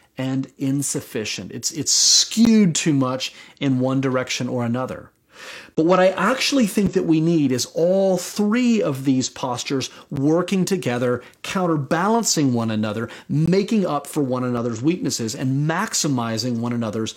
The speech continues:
strengths. And so that means a couple of things. Number one, it means we need lots of different kinds of churches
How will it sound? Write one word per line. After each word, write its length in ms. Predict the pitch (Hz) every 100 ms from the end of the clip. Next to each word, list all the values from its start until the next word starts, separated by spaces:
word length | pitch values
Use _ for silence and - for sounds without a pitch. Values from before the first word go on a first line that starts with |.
| - -
strengths. 580 | - - 190 98 -
And 80 | 135
so 120 | 147
that 160 | 156 175
means 240 | 185 175
a 60 | 165
couple 260 | 170 170 170
of 80 |
things. 360 | - 220 120 104
Number 200 | 143 143
one, 360 | 180 254 208 175 - - -
it 140 | 202
means 260 | 208 208 180
we 80 |
need 180 | 208 202
lots 540 | 170 170 185 214 - 208
of 140 | 160
different 440 | 170 - 175 -
kinds 540 | - - 185 208 202 165
of 160 | 180
churches 600 | - 233 262 - 104 107